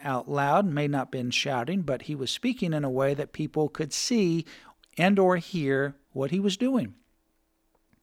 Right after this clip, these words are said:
Now, Daniel did this before this decree. And after he learned about the document, well, he went up to the room and he did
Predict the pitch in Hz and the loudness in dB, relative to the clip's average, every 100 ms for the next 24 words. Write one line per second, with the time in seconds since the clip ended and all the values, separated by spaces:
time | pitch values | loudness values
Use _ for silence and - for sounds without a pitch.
0 | _ _ 160 160 214 240 233 196 - - | _ _ 4 8 10 10 10 6 0 -16
1 | - - 156 196 180 175 - - - _ | -18 4 8 8 8 4 0 -8 -20 _
2 | _ _ _ 160 196 - 214 185 147 135 | _ _ _ 4 4 6 4 6 4 0
3 | - - 113 - _ _ _ _ _ _ | -4 -8 -10 -12 _ _ _ _ _ _
4 | _ _ - - - - 175 175 175 175 | _ _ -20 -20 -12 2 6 8 6 4
5 | 180 - 190 - 208 220 214 208 180 185 | 0 2 2 2 4 6 8 8 8 6
6 | 180 165 214 208 226 240 - - 196 226 | 4 4 4 4 2 0 -8 2 4 4
7 | - - _ - 175 175 175 185 - 165 | -2 -18 _ -2 4 6 6 2 -4 0
8 | 185 214 - 175 185 - 180 165 160 156 | 0 0 4 4 4 0 4 4 4 2
9 | 175 151 160 240 302 165 156 147 180 156 | -2 0 4 4 4 2 0 0 -2 4
10 | 180 175 | 2 2